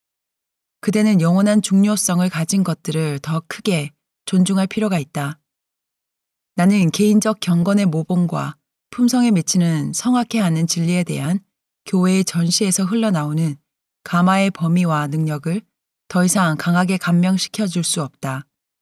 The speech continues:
만일 교회가 하나님 앞에서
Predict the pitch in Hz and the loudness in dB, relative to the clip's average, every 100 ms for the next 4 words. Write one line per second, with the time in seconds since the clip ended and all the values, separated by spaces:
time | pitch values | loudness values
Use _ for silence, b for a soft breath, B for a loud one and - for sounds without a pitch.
0 | _ _ _ _ _ _ _ _ - 185 | _ _ _ _ _ _ _ _ -4 2
1 | 214 233 214 196 190 208 175 175 262 254 | 2 2 2 0 2 2 2 2 2 4
2 | 226 165 - 160 - 143 139 | 2 0 -4 -4 -4 -6 -8